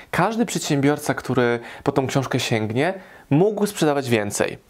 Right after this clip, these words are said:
I na co dzień widzę mnóstwo sytuacji, które są dobre, a zazwyczaj są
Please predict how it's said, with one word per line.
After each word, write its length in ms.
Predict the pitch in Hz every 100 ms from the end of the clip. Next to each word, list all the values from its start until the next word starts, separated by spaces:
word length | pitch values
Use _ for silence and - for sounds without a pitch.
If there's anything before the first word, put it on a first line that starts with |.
| _ - - - -
I 40 | 135
na 100 | 135
co 120 | 196
dzień 140 | 202
widzę 180 | 190 175
mnóstwo 220 | 180 185
sytuacji, 420 | 170 151 160 156
które 200 | 147 147
są 280 | 139 123 117 - - -
dobre, 500 | - 127 131 160 196
a 120 | 165 147
zazwyczaj 380 | 139 156 160
są 340 | 151 160 151